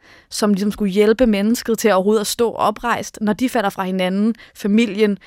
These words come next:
kirken, staten, så mister vi al retning her i livet, ikke? Og jeg kan ikke forstå, hvordan man kan sige, at det, at alt falder fra hinanden, mindsker valgmulighederne. Fordi han siger jo lige præcis, at for mange valgmuligheder er forvirrende.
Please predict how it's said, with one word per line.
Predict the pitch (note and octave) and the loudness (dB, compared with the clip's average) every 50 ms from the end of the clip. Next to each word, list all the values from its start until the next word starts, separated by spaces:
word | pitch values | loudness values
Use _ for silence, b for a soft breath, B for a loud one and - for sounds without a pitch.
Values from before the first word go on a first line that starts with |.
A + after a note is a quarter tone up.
| B - - | B -16 -10
kirken, | - - G#3+ G#3 G#3 G#3 - A3+ A3 G#3 B B B - | -4 -2 0 0 2 2 2 0 0 -2 B B B -10
staten, | - - - G#3+ G#3 G3+ F#3 G3 - G#3 G#3 G#3 F#3+ B B B B B B B B - | -8 -4 -2 -2 -2 -2 -2 -4 -4 -2 -2 -2 -2 B B B B B B B B -10
så | - - - A#3 G#3+ G#3+ G#3 G3+ - - | -6 -2 2 2 2 2 0 -2 -4 0
mister | A3 G#3 A3 A3 - - A3+ | 4 4 4 4 4 2 0
vi | G3 - - | 0 0 0
al | E3+ E3+ | -2 -2
retning | E3 - D#3 E3 - - F#3 F3+ F3 | -2 -2 -4 -4 -2 -2 -4 -2 -2
her | F3 E3 | -4 -6
i | - | -6
livet, | - E3 D#3+ - - - F#3 A3+ | -8 -8 -8 -8 -6 -2 0 0
ikke? | A#3 A#3 - _ _ _ B B B B B B B B B B B B _ | 0 -2 -4 _ _ _ B B B B B B B B B B B B _
Og | - G#3 G#3+ F#3 | 0 2 2 2
jeg | G#3+ G#3+ | 0 0
kan | - B3 | 0 -2
ikke | C4 - | -2 -2
forstå, | - C4+ - - - C4+ C4 A#3+ A3 | -4 -4 -4 0 2 2 2 2 0
hvordan | A3 G#3 G3 F#3+ | -2 -2 -2 -2
man | G3+ G#3 | -2 -2
kan | G3+ G3+ | -4 -4
sige, | - - A3 G#3+ A3 - | -4 -2 0 0 2 0
at | - F#3+ - | 0 -2 0
det, | A3+ A3 A3 | 0 2 2
at | G#3 - | 2 2
alt | - G3 G3 G3+ | 0 0 -2 -2
falder | - G#3 F#3 F#3 | -2 -2 -2 -2
fra | - - | -2 -2
hinanden, | F#3 G3 F3+ E3+ E3+ F3 F#3+ G3+ G3+ | -2 -2 -2 -2 -4 -2 0 0 2
mindsker | G3 G3+ G#3 A3+ A3 - - A3+ G3 F#3+ - _ | 2 4 4 2 2 0 0 0 -2 -2 -4 _
valgmulighederne. | - E3+ F3 E3 F3 F#3+ F#3 F3 E3+ D#3+ E3+ D3+ - - D#3 D#3 - B B B B B B B B | -2 0 0 2 2 0 -2 -2 -4 -4 -4 -4 -4 -6 -6 -8 -12 B B B B B B B B
Fordi | - - G#3 | -4 0 2
han | G#3 F#3+ G3 | 2 2 2
siger | - - B3+ | 2 2 2
jo | C#4 | 4
lige | A#3+ A#3 G#3 | 4 2 0
præcis, | A3 G#3 - A3 G3 | 0 -2 -2 -2 -2
at | - G3 | -2 -2
for | - - | 0 0
mange | G3 G3 F3+ F3+ G#3 A#3 A3+ | 0 2 0 0 0 0 0
valgmuligheder | G3+ F#3 F#3 G3 G#3+ A3 G3+ G3 G3+ F#3+ - D#3 | 2 0 2 0 0 0 0 -2 -2 -2 -2 -4
er | D#3+ | -4
forvirrende. | E3 - G3 F#3 F#3 B3 C4 - B2+ - - - | -2 -2 -2 0 0 0 0 0 -2 -6 -8 -10